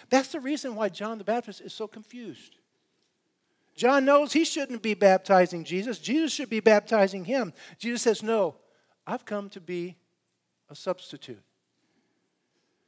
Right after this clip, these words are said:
I've come to identify with you and others. I've come to fulfill the greatest promise ever.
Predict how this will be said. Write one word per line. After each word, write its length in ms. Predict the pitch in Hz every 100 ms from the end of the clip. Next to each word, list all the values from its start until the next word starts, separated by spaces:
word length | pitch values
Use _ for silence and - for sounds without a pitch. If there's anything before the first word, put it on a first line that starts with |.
| _ _ _
I've 180 | 175 233
come 200 | - 262
to 160 | 240 226
identify 560 | 196 233 302 - 240
with 260 | 233 220 -
you 240 | 233 240
and 160 | 226 208
others. 300 | 233 214 175
I've 160 | 240 -
come 200 | 269 254
to 180 | 226 165 - -
fulfill 560 | - 214 - 294 294 302
the 120 | 226
greatest 500 | 180 226 294 330 -
promise 440 | 247 247 254 226 -
ever. 480 | 226 285 247 180